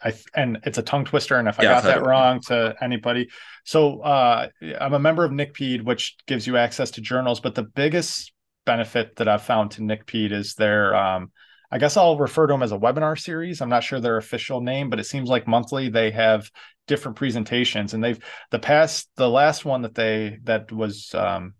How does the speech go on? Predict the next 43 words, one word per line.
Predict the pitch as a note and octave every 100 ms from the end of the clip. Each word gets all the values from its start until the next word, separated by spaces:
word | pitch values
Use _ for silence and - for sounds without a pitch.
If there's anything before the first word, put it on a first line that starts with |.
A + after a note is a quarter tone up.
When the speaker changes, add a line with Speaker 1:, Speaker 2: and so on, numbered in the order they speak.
| -
Speaker 1:
I've | A2+ A2
missed | C3+ -
the | A#2
last | A2 G#2 -
few. | G#2
So | -
the | G#2
last | B2 A#2+
one | A#2+
I | G#2+
tuned | G#2+ A#2 G#2
into | A2 G#2+ G2 F#2 - - - -
was, | G#2+ G2 -
uh, | G2 D2+
a, | A2 G2+ G2 G#2+ G#2
a | G#2
professor | - A2+ C3 -
named | A2+ G#2
Cynthia | - A#2 A2+
Vargas, | G2 A2 A2+ G2 -
who | - G#2+
gave, | G#2 G#2 G2
like, | F2+ - - - _
two | - D#3
and | C#3
a | A2
half | A#2+ G#2+
hours | G#2 G#2+ A2 A2
on | G2
the | G2 G2
I | A2
E | G#2
P | G#2 A2+
process | - G#2 G#2 - G#2 -
and | G2+
the | F#2
legal, | A2 A2+ A2+ G#2+
the | A2+
legalities | G#2+ G#2 A2 A2 A2 G#2+
of | A2 G2+
it | G#2
and | G#2
everything. | G2+ G2+ G2 G2 F#2+